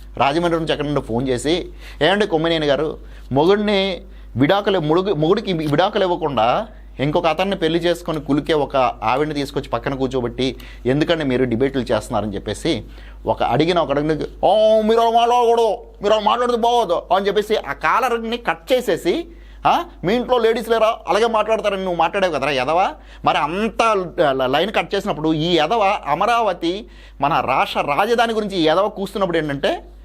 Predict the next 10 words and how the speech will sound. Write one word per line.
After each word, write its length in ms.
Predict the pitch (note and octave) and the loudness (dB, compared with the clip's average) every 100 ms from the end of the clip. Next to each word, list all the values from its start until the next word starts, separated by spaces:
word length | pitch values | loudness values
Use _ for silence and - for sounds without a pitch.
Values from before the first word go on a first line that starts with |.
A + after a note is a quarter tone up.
| - - - | -20 -16 0
నువ్వు 160 | D#3 E3 | 0 2
మరి 140 | D3+ | 2
ఆప-, 220 | D#3 G3 | 2 0
ఆపావా 480 | A3 C#3 E3 G3 E3+ | 0 0 0 0 0
నువ్వు? 320 | C#3 B2 G#2+ - - | -2 -6 -8 -10 -2
ఆపాను 300 | D#3+ A3 G3 | 0 0 -2
అంటున్నారు. 340 | F#3 G3 A#3+ - | -2 -2 -2 -4
ఎక్కడ 220 | - - A3+ | -6 0 0
ఆపారా 340 | B3 B3 A#3+ | 2 0 0
మీరు? 500 | D#3 A2+ C#3 F3+ - | -2 -2 -4 -6 -16